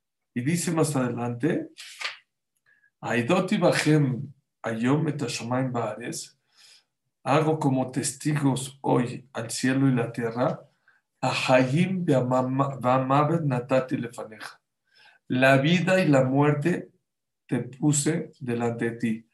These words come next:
"abraja ve'aklala", la bendición y la maldición,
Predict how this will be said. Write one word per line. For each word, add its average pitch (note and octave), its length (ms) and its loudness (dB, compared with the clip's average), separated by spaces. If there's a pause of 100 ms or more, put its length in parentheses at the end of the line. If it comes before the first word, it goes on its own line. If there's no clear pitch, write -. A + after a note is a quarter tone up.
(140)
"abraja B2 600 2
ve'aklala", A#2+ 760 -2 (420)
la A2+ 120 0
bendición B2 640 0
y D#3+ 40 2
la C3+ 140 4
maldición, A#2+ 720 0